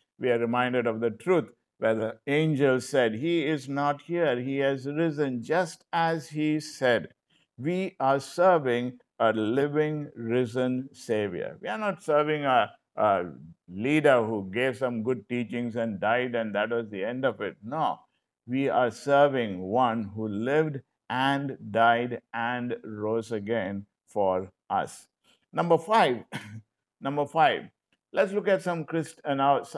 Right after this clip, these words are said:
let's look at, uh, now some, uh, s-, belief systems which is unique in Christianity. Christianity's unique belief system. Number one, Christianity is the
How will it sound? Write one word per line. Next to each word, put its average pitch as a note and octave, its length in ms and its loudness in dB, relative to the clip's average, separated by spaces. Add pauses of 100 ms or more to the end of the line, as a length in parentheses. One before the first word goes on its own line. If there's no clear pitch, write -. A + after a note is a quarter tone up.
(120)
let's D3 260 0
look D3+ 180 -4
at, C#3+ 280 2
uh, C3 100 2
now B2 360 0
some, B2+ 380 -4 (300)
uh, G2+ 260 2 (100)
s-, - 240 -20 (180)
belief E3 380 -2
systems G#2+ 680 -4
which A#2 220 -4
is B2+ 220 -2
unique B2 520 -2 (220)
in A2 240 -4
Christianity. F2+ 920 -6
Christianity's C3+ 1120 -6
unique C3+ 600 -4 (360)
belief A#2 480 0 (100)
system. G#2+ 680 -6 (440)
Number E3 280 0
one, G3 380 2 (840)
Christianity F3+ 760 2
is E3 160 0
the D3+ 200 6